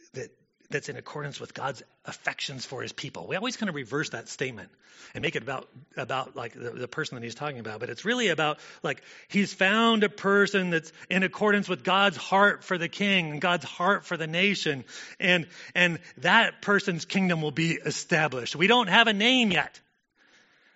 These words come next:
That's what this, the qu-, the question's beginning to be answered. Like, Saul's reign is going to be cut short because he disobeyed the word of the Lord, and that God has already found his replacement. Now, if you're familiar with the Bible,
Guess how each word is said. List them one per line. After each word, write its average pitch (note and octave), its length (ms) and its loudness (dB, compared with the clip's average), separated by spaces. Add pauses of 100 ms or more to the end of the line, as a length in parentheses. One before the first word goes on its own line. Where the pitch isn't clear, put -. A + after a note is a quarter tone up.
(120)
That's G3 160 -2
what A3+ 120 6
this, A3 200 2 (480)
the E3 340 0
qu-, F3+ 220 -4
the F3 120 0
question's F#3 540 0
beginning G3 320 0
to F#3 60 -4
be F#3 140 0
answered. G3+ 340 0
Like, D#3+ 140 -2
Saul's F#3 520 -4
reign F#3+ 260 0
is D#3 100 -4
going F#3 160 -4
to F3 60 -4
be F3 80 -2
cut G3 260 -2
short F#3+ 580 0 (1120)
because E3+ 460 -4 (360)
he E3 140 -8
disobeyed E3+ 400 -4 (480)
the D#3+ 80 -10
word D3+ 180 -4
of B2 100 -8
the C#3+ 80 -4
Lord, C3+ 480 -4 (600)
and C#3 100 -8
that C3 100 -8
God D#3 220 -2
has C3+ 100 -4
already D3 220 -4
found C#3 260 -6
his B2+ 320 -8 (300)
replacement. - 580 -12 (840)
Now, G#3+ 140 8
if G#3 80 4
you're C#4+ 120 4
familiar A3 360 6
with F#3+ 80 2
the E3 80 0
Bible, F3 480 6